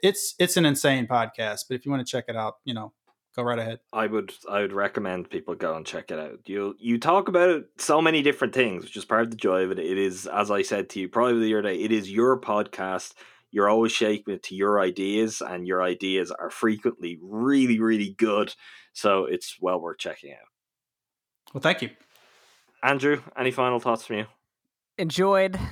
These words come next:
Speaker 3: uh, circling up with you two gentlemen talking Tenet.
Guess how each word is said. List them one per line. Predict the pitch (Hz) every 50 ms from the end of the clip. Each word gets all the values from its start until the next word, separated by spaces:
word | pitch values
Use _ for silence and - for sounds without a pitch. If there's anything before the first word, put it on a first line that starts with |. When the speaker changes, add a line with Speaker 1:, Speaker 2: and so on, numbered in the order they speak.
| - - -
Speaker 3:
uh, | 165 156 151 147 147 - - _ _ _ _ _ _ _ _ _ _ _ -
circling | - - - 185 170 - - 170 165 156 151
up | 156 160 160 - - - - - - - - -
with | 147 147 - -
you | 160 156 151 151 151 135 - _ -
two | - 165 156
gentlemen | 147 139 143 147 147 147 147 147 139 139
talking | - - - 143 147 - - 147 135
Tenet. | - 139 - 170 165 160 160 - - - -